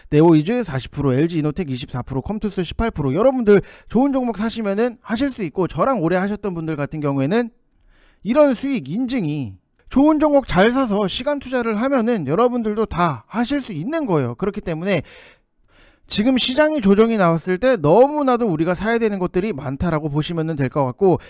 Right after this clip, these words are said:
일 개월 하시면은 사십사만 원 이렇게 진행을 하고 있는데, 여러분들 솔직히 말씀을 드리면은 저는 여러분들한테 가입비 정도는 다 뽑아드렸다라고 생각을 하는 사람으로서 제가 추천을 드렸던 종목들을 보게 되면은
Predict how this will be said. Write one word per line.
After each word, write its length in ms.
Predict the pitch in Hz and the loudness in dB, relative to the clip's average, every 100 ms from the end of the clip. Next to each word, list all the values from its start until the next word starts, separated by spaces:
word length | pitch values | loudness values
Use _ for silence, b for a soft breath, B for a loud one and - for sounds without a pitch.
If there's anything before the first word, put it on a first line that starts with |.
| B | B
일 160 | 226 269 | -6 4
개월 220 | 294 262 | 6 6
하시면은 480 | 247 220 208 214 190 | 4 -2 -4 -4 -4
사십사만 520 | 147 139 - 170 170 | -6 -8 -4 -2 -2
원 120 | 160 | 0
이렇게 240 | 143 151 143 | 0 -2 -4
진행을 420 | 151 143 147 180 | -2 -2 0 0
하고 160 | 220 | 0
있는데, 360 | 165 139 175 143 B B 151 | -2 0 2 2 B B 4
여러분들 420 | 214 262 240 220 | 6 6 2 -2
솔직히 320 | 262 269 254 | -4 -4 -2
말씀을 380 | 208 165 185 165 | -2 -2 -4 -4
드리면은 400 | 156 156 175 175 | -4 -4 -6 -6
저는 260 | 147 196 | -6 -2
여러분들한테 720 | 156 165 175 170 156 151 240 - b _ | -2 0 -2 -2 -4 -2 -4 -6 b _
가입비 380 | - 185 262 277 | -2 -2 0 -4
정도는 520 | 240 180 165 190 113 _ | -4 -4 -4 -4 -8 _
다 300 | - 190 104 _ _ _ - | 0 0 0 _ _ _ -8
뽑아드렸다라고 800 | 311 311 277 165 233 269 240 170 | 0 2 2 2 2 2 0 0
생각을 400 | 180 226 214 202 | -2 -4 -4 -4
하는 180 | 226 233 | -4 -6
사람으로서 640 | 202 262 285 175 135 185 151 | -4 -4 -2 -4 -4 -2 -2
제가 240 | 180 247 | -2 -2
추천을 400 | - - 277 277 | -4 -6 -4 -4
드렸던 760 | 233 214 202 - - - 233 214 | -2 -4 -4 -10 -18 -4 -4 -2
종목들을 480 | 175 202 202 196 165 | -4 -4 -2 -2 -2
보게 240 | 151 156 | -2 -2
되면은 380 | 147 143 226 | -2 -2 0